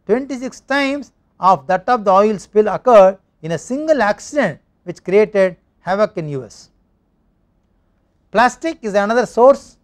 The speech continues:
where it causes very serious pollution to ocean environment. Plastic either does not biodegrade, it floats,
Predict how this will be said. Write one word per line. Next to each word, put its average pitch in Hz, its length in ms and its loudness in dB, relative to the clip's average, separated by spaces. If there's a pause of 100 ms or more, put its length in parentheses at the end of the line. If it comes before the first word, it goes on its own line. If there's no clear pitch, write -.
where 196 340 0 (480)
it 175 160 -10
causes 208 320 0
very 220 200 0
serious 226 600 -6 (380)
pollution 214 500 -4 (300)
to 160 60 -6
ocean 175 380 -4
environment. 240 520 -2 (640)
Plastic 226 520 -6
either 208 240 -2
does 165 200 -2
not 233 320 -4
biodegrade, 254 640 0 (420)
it 196 160 -4
floats, 254 580 2